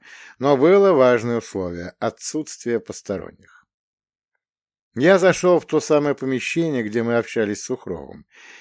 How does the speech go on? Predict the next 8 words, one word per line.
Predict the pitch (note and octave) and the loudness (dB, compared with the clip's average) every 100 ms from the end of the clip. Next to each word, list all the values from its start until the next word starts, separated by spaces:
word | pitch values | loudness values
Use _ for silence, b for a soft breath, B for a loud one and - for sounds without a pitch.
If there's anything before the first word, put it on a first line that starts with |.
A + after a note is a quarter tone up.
| B | B
Хотел | - C3+ F#3+ F#3 | 0 4 6 6
было | D#3+ D#3+ D#3 | 6 4 4
сесть | - E3+ - | 4 0 0
на | C#3 | 0
диван, | B2+ D3 F3+ F#3 B2+ G#2 | 4 6 6 4 4 0
но | A2+ | -4
прожженное | - B2 A#2+ G#2+ A#2+ E3 C#3+ A2+ | 0 2 2 0 2 2 2 -2
сиденье, | G2 G#2+ G2+ C3+ C#3+ C3 A#2+ G#2+ | -4 -6 -4 -2 -2 0 -2 -2